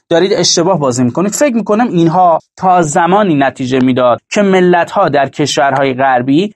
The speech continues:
ایران هراسی رو پذیرفته بودن. الان اینها وقتی نگاه می‌کنن می‌گن ایران کیه؟ ایران کشوری است که اسرائیل ازش بدش میاد. اسرائیل کیه؟ اسرائیل رژیمیه که ما چهل میلیون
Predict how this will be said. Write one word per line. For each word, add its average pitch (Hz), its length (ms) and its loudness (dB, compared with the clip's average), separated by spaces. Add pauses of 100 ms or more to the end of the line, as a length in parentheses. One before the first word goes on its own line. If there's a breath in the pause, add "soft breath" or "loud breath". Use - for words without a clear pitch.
ایران 165 320 0
هراسی 160 460 -4
رو 277 100 0
پذیرفته 143 680 -2
بودن. 110 300 0 (140)
الان 254 300 0
اینها 214 260 -2
وقتی 196 320 -4
نگاه 190 320 -2
می‌کنن 208 420 -2
می‌گن 240 240 0
ایران 214 360 0
کیه؟ 147 380 0
ایران 165 200 2
کشوری 196 440 0
است 196 240 -2
که 196 120 2
اسرائیل 180 340 0
ازش 175 300 -2
بدش 156 340 -2
میاد. 147 300 0 (200)
اسرائیل 208 440 0
کیه؟ 170 280 -2
اسرائیل 196 420 0
رژیمیه 196 440 0
که 214 100 -2
ما 196 160 0
چهل 202 240 0
میلیون 185 380 2